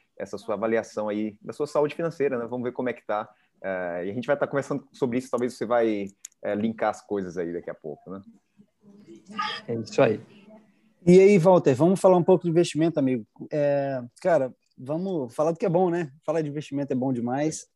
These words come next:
Speaker 3: É, os ouvintes aqui sempre mandam perguntas pra gente sobre investimentos, é, sobre onde investir, como é que funciona, qual é o melhor investimento,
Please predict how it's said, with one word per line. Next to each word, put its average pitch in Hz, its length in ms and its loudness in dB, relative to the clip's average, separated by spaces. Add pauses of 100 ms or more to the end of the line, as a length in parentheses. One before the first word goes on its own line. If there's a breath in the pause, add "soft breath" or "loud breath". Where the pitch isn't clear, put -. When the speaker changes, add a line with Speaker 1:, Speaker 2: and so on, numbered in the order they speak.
(300)
Speaker 3:
É, 131 440 2
os 127 160 2
ouvintes 143 380 4
aqui 139 200 2
sempre 165 360 0
mandam 147 240 2
perguntas 135 480 -4
pra 123 140 0
gente 117 300 -2
sobre 123 200 -2
investimentos, 131 720 -2 (320 soft breath)
é, 120 100 -2
sobre 127 260 2
onde 135 200 4
investir, 135 760 2
como 135 180 0
é 143 60 -2
que - 80 -12
funciona, 185 420 -2
qual 156 200 2
é - 20 4
o 165 60 2
melhor 143 320 4
investimento, 147 880 -4